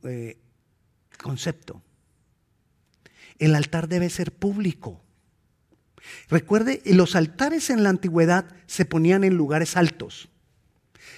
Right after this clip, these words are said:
en montes altos y en lugares altos. ¿Para qué se ponían en lugares altos?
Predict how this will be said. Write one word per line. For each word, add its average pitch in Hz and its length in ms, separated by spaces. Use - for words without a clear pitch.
en 165 120
montes 185 480
altos 190 460
y 160 60
en 151 80
lugares 160 360
altos. 165 300
¿Para 175 300
qué 233 100
se 269 160
ponían 226 420
en 202 140
lugares 180 340
altos? 233 360